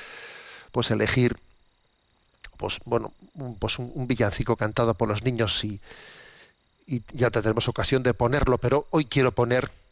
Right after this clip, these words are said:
el que fue el villancico del año dos mil quince, Es de María, que me parece una expresión maravillosa. Es de María. ¿De quién es este niño? Dime, niño, ¿de quién eres?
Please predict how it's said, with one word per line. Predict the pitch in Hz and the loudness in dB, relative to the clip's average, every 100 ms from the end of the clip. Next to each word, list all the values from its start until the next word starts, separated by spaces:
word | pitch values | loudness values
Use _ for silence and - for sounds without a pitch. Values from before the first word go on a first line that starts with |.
| _ _ _ _ _ - - | _ _ _ _ _ -20 -6
el | 117 120 - | 0 2 2
que | 113 | -2
fue | - 131 123 127 | 2 4 4 2
el | 120 | 0
villancico | 117 107 101 135 - 120 | 0 0 0 -2 2 4
del | 113 | 4
año | 117 117 | 4 2
dos | 120 107 | 0 -2
mil | 117 120 | 0 -2
quince, | - 131 - 143 - - 143 | 0 -2 2 0 0 -4 0
Es | 127 | 2
de | - 104 | 2 0
María, | 101 104 107 92 95 - - - - - - | 2 0 0 0 -2 -10 -18 -18 -18 -18 -2
que | 135 | 0
me | 120 117 | 2 2
parece | 131 147 175 | 2 2 2
una | 170 | 0
expresión | - 135 - 127 123 | 0 0 2 2 2
maravillosa. | 110 107 104 113 131 127 120 - - | 2 2 2 2 2 2 0 -2 -2
Es | 165 139 - | 2 2 2
de | 131 | 2
María. | 113 117 120 113 | 2 2 4 2
¿De | 107 | 2
quién | 131 - 208 | 0 2 2
es | - | 4
este | 117 - 127 | 0 2 2
niño? | 135 135 | 2 2
Dime, | 127 226 190 | 2 2 2
niño, | 143 147 127 | 0 0 2
¿de | 123 120 | 2 0
quién | 156 180 143 | 2 2 2
eres? | 120 110 67 - - | 0 0 -4 -6 -6